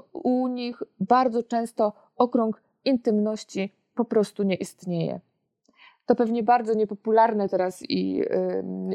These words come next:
i wielu, e, osobom zdaje sobie z tego sprawę, e, by się, e, nie spodobało, ale, e, konferencja ma właśnie łamać stereotypy i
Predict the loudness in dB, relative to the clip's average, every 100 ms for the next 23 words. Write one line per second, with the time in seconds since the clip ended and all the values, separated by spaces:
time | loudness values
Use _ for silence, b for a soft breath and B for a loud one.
0 | -2 -2 -2 -4 0 4 4 4 0 0
1 | -2 -2 -2 -2 -4 -4 0 0 0 -4
2 | -4 -4 -4 -2 0 0 0 -6 -8 b
3 | b 0 2 0 2 2 2 -2 -6 -4
4 | -2 2 2 2 0 0 2 2 2 0
5 | -4 b b b 0 2 2 0 -6 b
6 | 0 2 2 0 0 -4 -4 -4 -4 -2
7 | -2 -4 -2 0 0 0 -2 -4 -4 0
8 | 0 0 -2 -2 -2 -4 -4 -4 -4